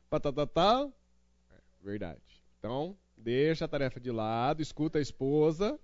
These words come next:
né? E vai conversar com o vizinho, né? Mas, por mim, minha natureza seria o quê? Ficar ali, trabalhando até não aguentar mais. A Naila já é o oposto.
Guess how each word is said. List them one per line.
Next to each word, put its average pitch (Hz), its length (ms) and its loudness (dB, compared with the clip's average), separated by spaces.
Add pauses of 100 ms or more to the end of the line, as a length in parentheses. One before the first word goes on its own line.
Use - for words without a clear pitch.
né? 151 340 -2 (500)
E 139 120 -2
vai 131 260 0
conversar 156 460 -2
com 165 100 -10
o - 20 -12
vizinho, 151 480 -4 (340)
né? 139 220 -8 (460)
Mas, 156 260 2
por 165 200 4
mim, 170 460 0 (180)
minha 147 220 -2
natureza 160 540 -2
seria 196 240 0
o 190 60 0
quê? 117 320 -2
Ficar 139 460 -2
ali, 151 580 0 (280)
trabalhando 143 760 0
até 151 720 -2 (1040)
não 143 160 -4
aguentar 180 320 -2
mais. 127 240 -6 (1200)
A 156 120 0
Naila 151 280 4
já 180 100 0
é 190 40 4
o 202 100 4
oposto. 202 500 0